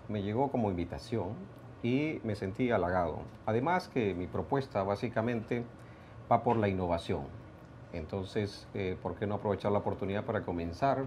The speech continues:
Porque no se está enfocándose. Casi los problemas coyunturales son los que,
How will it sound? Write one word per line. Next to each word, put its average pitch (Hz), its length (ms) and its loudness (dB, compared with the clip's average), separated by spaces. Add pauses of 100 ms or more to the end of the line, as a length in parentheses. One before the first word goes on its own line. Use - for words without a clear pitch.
Porque - 220 -4
no 123 140 0
se 127 80 -2
está 120 200 0
enfocándose. 107 880 0
Casi 110 200 0
los 104 100 0
problemas 123 400 4
coyunturales 113 720 2 (340)
son 113 220 0
los 110 140 4
que, 98 440 4